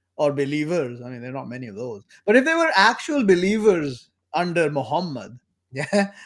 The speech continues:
they say they're following Muhammad, uh, they're not. They say they're following Jesus, uh, they're not. They fo-, they say they're following Moses, mm-mm, they're not. They're not following any of them.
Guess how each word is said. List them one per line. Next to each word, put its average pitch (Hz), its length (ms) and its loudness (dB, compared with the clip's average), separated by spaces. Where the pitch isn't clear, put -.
they 185 200 0
say 202 280 6
they're 202 180 4
following 165 380 -2
Muhammad, 143 420 -4
uh, 110 220 -14
they're 101 180 -14
not. 139 320 -6
They 180 220 2
say 214 280 4
they're 202 140 4
following 175 440 0
Jesus, 156 460 -6
uh, 127 280 -8
they're 117 220 -14
not. 156 400 -4
They 180 160 2
fo-, 214 480 8
they 190 160 2
say 214 260 4
they're 196 140 4
following 185 440 -2
Moses, 190 480 0
mm-mm, 202 680 -10
they're 185 280 2
not. 175 480 0
They're 240 140 -2
not 220 260 0
following 185 400 -4
any 262 220 -8
of 277 180 -8
them. 127 340 -12